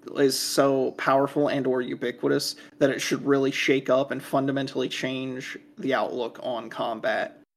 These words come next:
that your setting has. And there's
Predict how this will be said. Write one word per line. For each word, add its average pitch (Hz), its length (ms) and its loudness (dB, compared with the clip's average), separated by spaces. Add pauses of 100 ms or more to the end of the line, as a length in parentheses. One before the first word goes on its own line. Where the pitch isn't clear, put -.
that 131 240 2
your 113 100 -6
setting - 400 -6
has. - 640 -8 (460)
And 120 540 -6
there's 131 340 -4